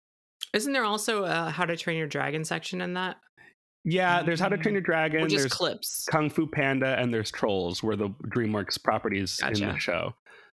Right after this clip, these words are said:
Speaker 2: But the Trolls one was the best.
Speaker 1: Yes.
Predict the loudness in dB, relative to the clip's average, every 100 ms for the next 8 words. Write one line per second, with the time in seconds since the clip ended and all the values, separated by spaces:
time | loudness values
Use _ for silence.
0 | -2 0 0 2 2 2 0 0 -2 -4
1 | -6 -6 -6 -8 -12 -12 -6 -6 -6 -14
2 | -16